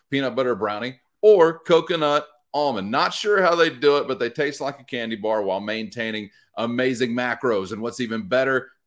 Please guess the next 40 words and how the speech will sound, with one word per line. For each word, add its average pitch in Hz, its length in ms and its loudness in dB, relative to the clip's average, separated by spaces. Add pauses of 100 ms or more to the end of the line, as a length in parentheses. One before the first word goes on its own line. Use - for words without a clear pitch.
they're 135 140 2
good 143 200 6
for 139 180 2
you. 85 120 0 (100)
Only 123 220 -6
a 107 40 -4
hundred 135 300 -6
thirty 131 220 -2
calories 135 500 -2
and 98 100 -14
four 135 200 -4
grams 127 360 -4
of 98 120 -12
sugar 127 320 -4
with 107 160 -4
a 101 80 -4
whopping 113 360 -6
seventeen 127 1120 -6 (140)
grams 110 560 -6
of 101 300 -10 (100)
protein. 135 720 -4 (380)
Even 185 340 0
better 139 380 4
now, 151 400 0 (340)
not 139 200 0
only 185 280 0
can 147 160 -4
you 127 120 -4
get 127 140 0
'em 117 120 -2
at 101 100 -6
built 113 240 -2
bar 110 200 0
dot 104 260 -4
com, 127 260 -4
but 113 160 -12
you 107 60 -14
can 101 100 -14
get 107 160 -2
'em 139 120 -10